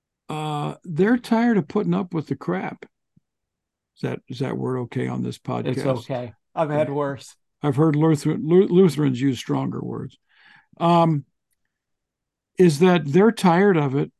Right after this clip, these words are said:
Speaker 1: and they wanna, in a sense, they wanna get back to some basics,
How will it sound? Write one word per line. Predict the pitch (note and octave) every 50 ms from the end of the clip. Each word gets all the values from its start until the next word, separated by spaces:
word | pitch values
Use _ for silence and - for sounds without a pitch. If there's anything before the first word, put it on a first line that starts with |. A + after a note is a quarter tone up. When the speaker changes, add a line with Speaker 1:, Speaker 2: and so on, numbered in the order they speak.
| _
Speaker 1:
and | D3+ D3 D3 C#3
they | C#3 D#3+ E3 F3+
wanna, | F3+ E3+ E3 E3 D#3+ D#3 D3+ D#3+
in | - - D3+ D3
a | D3 C#3+
sense, | C3+ - - E3+ E3+ D#3+ C#3 - -
they | - D3+ D3
wanna | D3 D3 D3 D3 D3 C#3+
get | B2+ B2+ D3 - C#3+
back | C3 C#3 C3+ C3 - _
to | - C3
some | - - B2 B2 A#2
basics, | A2+ B2 A#2+ A2 G#2+ - - - G2 - - - - - -